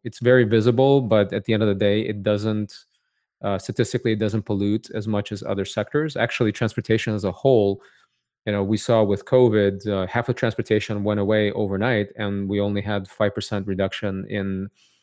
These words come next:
in, um, in, in, uh, emissions worldwide. Uh, if somebody wants to save the planet, uh, we should think about eating less meat,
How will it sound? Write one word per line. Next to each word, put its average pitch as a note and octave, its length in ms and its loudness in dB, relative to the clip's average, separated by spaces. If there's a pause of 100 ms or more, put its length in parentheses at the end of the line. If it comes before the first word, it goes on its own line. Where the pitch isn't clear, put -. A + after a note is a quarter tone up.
(220)
in, G2 300 0
um, F#2 420 -2 (580)
in, G#2+ 280 4
in, F#2+ 280 2
uh, F2+ 300 2
emissions G#2 680 2
worldwide. G2 600 2 (480)
Uh, G2 220 4
if G#2 140 0
somebody A#2 260 2
wants G#2+ 220 4
to - 60 -8
save G#2 220 2
the G2 80 -2
planet, G#2+ 520 0
uh, G2 220 0
we G2 120 0
should F#2+ 220 -6
think G#2 180 -4
about F#2+ 400 -2
eating G2+ 260 -4
less F#2 220 -4
meat, A#2+ 260 0